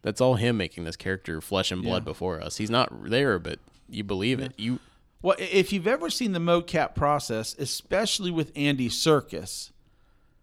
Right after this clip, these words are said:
Speaker 2: there's like a thousand dots on his face. They're literally recreating his performance only as an ape. So it's not like he just gave the voice and the dialogue for this movie, because there's,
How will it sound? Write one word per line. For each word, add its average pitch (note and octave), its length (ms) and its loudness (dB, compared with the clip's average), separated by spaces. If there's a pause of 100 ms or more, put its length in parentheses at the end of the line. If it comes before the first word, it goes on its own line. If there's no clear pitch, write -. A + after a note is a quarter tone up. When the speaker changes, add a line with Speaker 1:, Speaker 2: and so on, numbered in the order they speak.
(240)
Speaker 2:
there's A3 260 -4
like A3 180 -2
a D#3+ 60 2
thousand D#3 640 2
dots D3+ 320 6
on A#2+ 120 -2
his A2+ 220 -2
face. G#2+ 520 -4
They're F3 240 6
literally F#3+ 440 8
recreating D#3 1120 0
his D#3+ 420 -2
performance D3 1040 -2 (340)
only D3+ 340 2
as C3+ 280 0
an B2 120 0
ape. A#2 360 -2 (680)
So E3 200 4
it's E3 200 2
not A#3 300 4
like D#3 420 0 (160)
he F#3+ 180 0
just D#3+ 300 0
gave D3+ 280 2
the C#3 120 0
voice D3+ 420 2
and C#3+ 120 -2
the B2+ 40 -2
dialogue C3 600 4
for B2 100 -8
this A2 220 -6
movie, A2 380 -2 (420)
because E3+ 340 2
there's, E3+ 180 -2